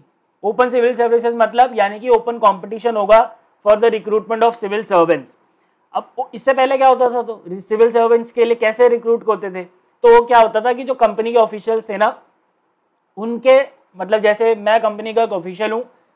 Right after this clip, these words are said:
मैंने अपने किसी जानकार को appoint कर दिया civil servant, इस तरीके से होता था basically। अ, या मेरा बेटा है वो अब civil servant, मैं एक civil servant हूँ और मेरा बेटा है अब अगला civil servant वो हो गया,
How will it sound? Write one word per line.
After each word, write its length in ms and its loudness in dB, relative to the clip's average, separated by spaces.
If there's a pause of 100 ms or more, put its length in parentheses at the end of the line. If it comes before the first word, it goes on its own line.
(120)
मैंने 140 4
अपने 200 0
किसी 220 -4
जानकार 420 2
को 100 0
appoint 260 -2
कर 120 -2
दिया 140 -2
civil 260 -4
servant, 300 -12
इस 160 -20
तरीके 320 -6
से 100 -8
होता 240 -6
था 140 -16
basically। 500 -8 (600)
अ, 480 4
या 200 4
मेरा 320 2
बेटा 300 2
है 380 2
वो 120 -2
अब 140 4
civil 240 -6
servant, 260 -6
मैं 120 2
एक 80 0
civil 240 0
servant 400 -2
हूँ 140 2
और 160 4
मेरा 220 -2
बेटा 280 -4
है 120 0
अब 180 -2
अगला 260 -2
civil 220 -12
servant 300 -8
वो 120 -4
हो 80 -10
गया, 160 -18